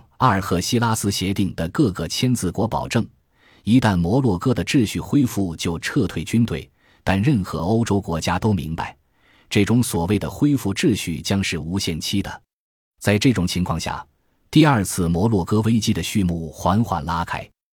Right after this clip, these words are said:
在德国，负责处理这场危机的主要人物是外交国务秘书冯基德伦·瓦希特。此人于一八七九年进入德国外交界，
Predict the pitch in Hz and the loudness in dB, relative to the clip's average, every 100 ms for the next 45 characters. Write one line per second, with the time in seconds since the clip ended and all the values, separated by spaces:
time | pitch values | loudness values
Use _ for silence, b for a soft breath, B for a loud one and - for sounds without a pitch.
0 | _ _ _ - 85 87 98 104 78 - | _ _ _ -2 -2 0 0 -2 -6 -8
1 | _ _ _ - - 117 98 95 117 98 | _ _ _ -4 2 4 4 2 2 2
2 | 85 98 - 80 113 113 113 107 82 85 | 2 0 0 -2 2 2 2 0 0 0
3 | 110 95 82 95 82 76 - 87 90 107 | 0 0 -2 -2 -4 -6 -4 -2 0 -2
4 | 87 110 110 - 113 123 120 92 - 80 | 0 0 0 0 2 4 4 2 -2 -8
5 | 73 90 101 113 113 87 92 76 71 95 | -4 0 2 4 2 0 -2 -4 -4 -6
6 | - 87 82 80 - 87 - 69 - _ | -4 -2 -2 -2 -4 -4 -4 -8 -12 _
7 | _ _ _ _ - - 98 104 123 95 | _ _ _ _ -6 0 2 4 4 4
8 | 107 131 135 139 123 - 147 87 76 78 | 2 2 0 0 0 0 -2 -2 -4 -4
9 | 78 101 107 107 90 82 95 104 117 - | -2 -4 0 0 0 -2 0 0 0 -2
10 | 95 87 - 107 214 - 67 | -2 -2 -2 -2 -2 -4 -8